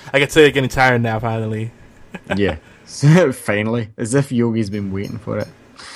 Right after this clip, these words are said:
Speaker 2: Good, Anakin, good. Anyway.
Speaker 1: Well, I, I wanted to see how long you could last.
Speaker 2: I could do another hour, but I don't think the wife would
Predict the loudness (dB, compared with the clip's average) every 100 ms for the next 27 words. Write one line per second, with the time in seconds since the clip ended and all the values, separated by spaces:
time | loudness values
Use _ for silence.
0 | -20 -4 4 6 6 6 2 0 -2 -6
1 | -4 -2 -2 -4 -10 _ _ -6 6 8
2 | 8 8 8 6 2 -2 2 4 6 6
3 | 4 0 -4 -2 -2 -2 -10 -14 -20 -20
4 | _ _ _ _ _ -14 -14 -12 -4 -2
5 | -2 -2 -2 -2 -2 -4 -6 -4 -4 -4
6 | -8 -14 -12 -10 -8 -10 -8 -6 -4 -6
7 | -10 _ -12 -10 -10